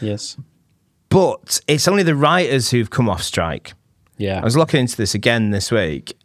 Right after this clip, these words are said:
Speaker 2: and the actors are still out. And they're trying to push this thing,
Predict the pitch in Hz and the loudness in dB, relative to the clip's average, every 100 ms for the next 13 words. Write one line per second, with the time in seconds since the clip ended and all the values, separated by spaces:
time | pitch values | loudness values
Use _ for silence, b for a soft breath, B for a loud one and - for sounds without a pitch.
0 | _ - 120 120 117 110 101 b b b | _ 0 0 2 0 0 -4 b b b
1 | b 123 135 165 190 - - 98 107 - | b -2 2 2 0 -4 -4 -2 -2 -4
2 | - _ _ _ _ 107 - - 131 95 | -8 _ _ _ _ -2 0 2 2 0
3 | 78 - _ _ _ _ _ _ 135 147 | -4 -10 _ _ _ _ _ _ 2 2
4 | 147 180 175 160 196 180 - 160 - 120 | 2 2 2 2 0 0 -2 -2 0 0
5 | 104 92 90 | 0 -2 -4